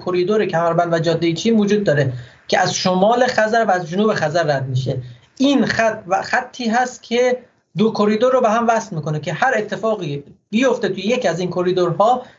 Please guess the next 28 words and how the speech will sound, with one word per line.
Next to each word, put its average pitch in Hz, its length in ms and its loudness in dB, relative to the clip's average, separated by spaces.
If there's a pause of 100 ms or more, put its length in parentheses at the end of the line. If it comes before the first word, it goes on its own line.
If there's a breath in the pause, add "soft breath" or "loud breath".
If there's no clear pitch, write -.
(160 loud breath)
امکان 214 420 2
شیفت 214 400 -2
به 185 80 -2
کریدور 190 400 2
بعدی 185 280 2
رو 247 80 2
این 254 180 0
خط 226 260 -2
ریلی 208 300 2
می‌ده 160 380 2 (440)
و 190 100 4
می‌تونه 254 280 2
اصلاً 247 200 2
نجات 220 520 2
دهندهٔ 220 320 2
این 277 120 0
باشه - 220 0
و 220 100 2
همینطور 262 340 0
هم 262 120 2
شد. 269 260 0
الان 214 300 2
مسیر 233 280 -2
روسیه 233 400 -2
بسته 226 280 0
شد 247 160 -4
برای 165 240 0
چین. 143 360 -2